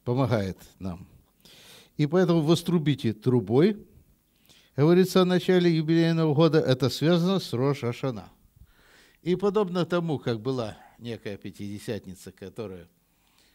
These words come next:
что сошел Дух Святой, да? Будет некоторый пятидесятый юбилейный год, когда вострубит, и что придет? Иешуа Мессия.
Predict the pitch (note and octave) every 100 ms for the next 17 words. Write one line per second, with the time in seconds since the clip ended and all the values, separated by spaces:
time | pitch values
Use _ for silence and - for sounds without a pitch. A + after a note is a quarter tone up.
0 | _ _ - G2+ F2 _ _ _ _ _
1 | _ _ _ _ _ _ _ - B2 C#3
2 | A2+ F2+ B2+ C3 - G#3+ A3 C4 A3 E3+
3 | B3+ C#4+ _ _ _ _ _ _ _ _
4 | _ A2 D3 A2 G2+ G#2+ A#2+ G2 G#2 G2+
5 | G2 F#2+ - A2 G2 G#2+ F2 F#2 F#2+ E2+
6 | G2 F#2+ F2 F2+ B2 G3+ G3+ _ A2 G#2+
7 | G2+ - - G#2 G2+ G3+ G#3 - G#2 -
8 | F3+ G3 G#3 G#3+ G#3+ _ _ _ _ F#2
9 | G2+ - D3 D3+ - A2 A#2+ - G2 D#2+